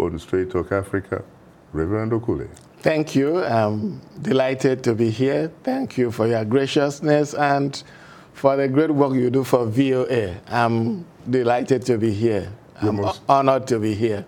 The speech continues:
Speaker 1: You're most welcome, sir.
Speaker 2: Thank you.
Speaker 1: Later in the program, we'll give our audience a chance to call in with your question or comment.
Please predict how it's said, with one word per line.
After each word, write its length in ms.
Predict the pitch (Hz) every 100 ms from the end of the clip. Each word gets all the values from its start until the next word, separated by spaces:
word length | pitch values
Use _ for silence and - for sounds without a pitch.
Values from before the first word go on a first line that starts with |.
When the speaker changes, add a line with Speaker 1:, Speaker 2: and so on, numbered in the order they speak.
| -
Speaker 1:
You're 140 | 98
most 220 | 101 101
welcome, 320 | 113 110 92 80
sir. 240 | 71 64
Speaker 2:
Thank 340 | - 113 147 -
you. 240 | - - - -
Speaker 1:
Later 440 | 104 160 185 180
in 240 | 135 127 117
the 80 |
program, 760 | 113 147 135 120 120 147 170 170
we'll 360 | 95 95 92
give 240 | 92 131 127 127 -
our 220 | 110 107
audience 720 | 104 120 117 110 123 170 -
a 40 |
chance 320 | - 127 127 -
to 120 | 113
call 320 | - 127 120
in 500 | - 139 123 135 147 143
with 400 | 104 113 160 196
your 220 | 202 202
question 640 | - 180 - - 127 160
or 180 | 170 165
comment. 520 | 151 180 156 107 78